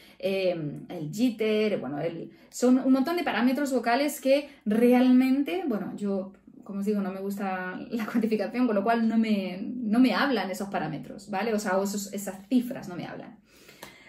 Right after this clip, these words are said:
¿Qué es lo que quiero hacer con este vídeo? Hacer un llamamiento a, por favor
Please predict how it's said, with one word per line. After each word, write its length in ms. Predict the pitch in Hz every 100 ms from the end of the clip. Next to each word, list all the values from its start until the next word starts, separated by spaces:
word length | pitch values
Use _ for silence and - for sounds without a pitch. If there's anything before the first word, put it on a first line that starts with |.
| _
¿Qué 100 | 359
es 80 | 370
lo 80 | 339
que 140 | 330
quiero 180 | 339 320
hacer 200 | 311 302
con 100 | 285
este 200 | 285 294
vídeo? 280 | 330 262 180
Hacer 220 | 208 285
un 60 | 311
llamamiento 520 | 285 254 269 285 254
a, 160 | 214 208
por 240 | 240 220
favor 880 | - 214 196 196 202 202 202 185